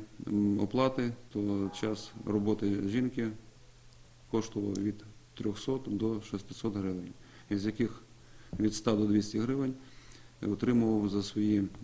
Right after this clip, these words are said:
е, за свою роботу, за свої послуги саме таксист-звідник, який був затриманий. По даному факту відомості про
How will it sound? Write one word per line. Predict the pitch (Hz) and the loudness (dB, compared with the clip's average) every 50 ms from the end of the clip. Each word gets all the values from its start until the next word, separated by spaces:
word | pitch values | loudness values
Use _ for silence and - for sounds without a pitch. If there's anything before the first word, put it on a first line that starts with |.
| - 104 | -10 -6
е, | 101 98 98 98 95 92 92 - 110 110 - - 98 | -4 -2 -2 -2 -2 -4 -6 -6 -8 -8 -8 -8 -6
за | 101 | -8
свою | 98 - 110 104 101 104 | -6 0 2 4 4 4
роботу, | 104 110 135 139 - 117 | 4 2 0 -2 0 0
за | 98 - | -2 2
свої | 107 101 98 | 2 0 0
послуги | - 131 131 127 - 117 107 110 104 98 95 | 0 -4 -6 -4 -2 -2 0 0 0 -2 -4
саме | - - 107 110 107 98 | -6 -4 -4 -2 -2 -2
таксист-звідник, | - 101 92 - - 127 127 - - - - - - - - - 104 98 92 95 92 - - - - - - - - | -4 -6 -6 -4 -4 -4 -4 -4 -6 -14 -20 -20 -20 -20 -10 -6 -2 -2 0 -2 -2 -4 -8 -10 -12 -14 -20 -10 -8
який | 104 101 - 120 113 | -8 -6 -4 -6 -4
був | 110 107 | -4 -4
затриманий. | 98 101 - - 98 - 87 87 - - - - - - - - - - - - - - - - - - - - - - - - | -4 -4 -4 -4 -6 -6 -6 -8 -10 -12 -14 -20 -20 -20 -20 -20 -20 -20 -20 -20 -20 -20 -20 -20 -20 -20 -20 -20 -20 -20 -20 -8
По | - 110 | -4 0
даному | 131 139 135 131 127 | 2 2 4 2 2
факту | 127 - 120 110 - - 113 | 2 0 -2 -2 0 0 2
відомості | 117 107 110 113 107 104 - - 104 | 2 4 4 2 2 2 0 -4 -6
про | - - 107 107 104 104 101 | -2 0 0 2 2 0 -2